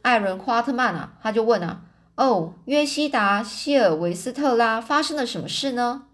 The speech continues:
当听到我提起这个名字的时候，这卡古尔不禁感到非常的诧异啊，就是非常惊讶。这个女巫她尖声地问说：“你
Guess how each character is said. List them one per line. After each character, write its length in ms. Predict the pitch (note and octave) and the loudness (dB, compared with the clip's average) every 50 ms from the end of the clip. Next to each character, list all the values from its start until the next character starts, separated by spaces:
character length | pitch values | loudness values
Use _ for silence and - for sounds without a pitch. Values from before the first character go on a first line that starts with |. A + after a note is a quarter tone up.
| _ _ _ _ _ _ _ _ _ _ _ _ _ _ _ _ _ _ - | _ _ _ _ _ _ _ _ _ _ _ _ _ _ _ _ _ _ 0
当 360 | D#4+ E4+ E4+ E4+ E4+ E4+ E4 | 2 2 2 2 -2 -4 -8
听 220 | - - E4 D#4 D#4+ | -6 -4 -2 0 2
到 240 | E4+ D#4+ D4 C4+ | 4 4 4 4
我 320 | A#3 F#3+ F#3 F#3+ F3 D#3 - | 2 2 2 2 0 0 0
提 220 | - - - A#3+ | -2 -6 -8 -6
起 140 | B3+ C#4+ A#3+ | -4 -4 -4
这 140 | - C4 C4+ | -2 -2 -2
个 200 | B3 A#3 G#3 F#3+ | 0 0 0 -2
名 200 | F3+ F3+ F3 F3+ | -2 -6 -10 -10
字 140 | A#3 - B3+ | -6 -4 -4
的 80 | A3+ F#3+ | -4 -2
时 100 | - G#3 | 0 0
候， 100 | G#3+ G#3+ | 0 0
这 120 | A3 A#3+ | 0 0
卡 240 | A#3 - - D3+ D#3+ | -2 -2 -4 -4 -4
古 160 | F3+ F#3 G#3 | -2 0 0
尔 80 | F#3 D#3+ | 0 0
不 160 | E3+ - B3 | 0 -2 -4
禁 300 | A#3+ - A#3 A#3+ B3 A#3+ | -4 -4 -6 -6 -2 -2
感 180 | - - D3+ | -2 -2 0
到 160 | D3+ F#3+ F3+ E3+ | 0 0 0 0
非 140 | E3+ A3 | -2 -4
常 220 | G#3 A3 G#3+ E3+ E3 | -4 -4 -4 -4 -4
的 120 | E3 D#3 | -4 -6
诧 360 | D3 - - C4 A3+ F3+ D#3+ | -6 -4 -2 0 0 0 -2
异 160 | D#3+ F3 E3 D3+ | -4 -4 -6 -6
啊， 120 | - E3+ - | -8 -8 -12
就 120 | - G3 | -12 -12
是 60 | F#3 | -10
非 80 | F3+ G3 | -8 -6
常 160 | G3+ F3 E3 | -6 -4 -6
惊 280 | E3+ - - A3+ A#3 A#3 | -6 -6 -6 -4 -2 -2
讶。 180 | B3+ A3 F3+ - - - _ _ _ _ _ - _ _ - - - - _ _ _ | -2 -2 -2 -6 -12 -20 _ _ _ _ _ -20 _ _ -20 -20 -20 -20 _ _ _
这 120 | - F4 F#4+ | -2 2 4
个 300 | E4+ D4+ C4 A3 G3 - - _ _ | 6 6 4 4 0 -6 -12 _ _
女 300 | - G#3 G#3 G3+ - - | -4 -2 -2 -2 -2 -2
巫 180 | A#3 C4 C4+ C#4 | 0 0 0 0
她 220 | C#4 D4+ D4+ D4+ | 0 0 -2 -2
尖 280 | C#4 - - D#4+ D#4 D#4+ | -2 -2 -2 -2 -2 -2
声 160 | D4+ D#4 D4 | -4 -4 -2
地 120 | C4+ A3+ | -2 -2
问 240 | G#3 A#3+ B3 G#3+ G3+ | 0 2 2 0 0
说 340 | G#3 - A3 A3 A#3 A3+ - _ _ _ _ _ _ | 0 -2 -2 -2 -2 -6 -12 _ _ _ _ _ _
：“你 120 | - E4+ | 0 0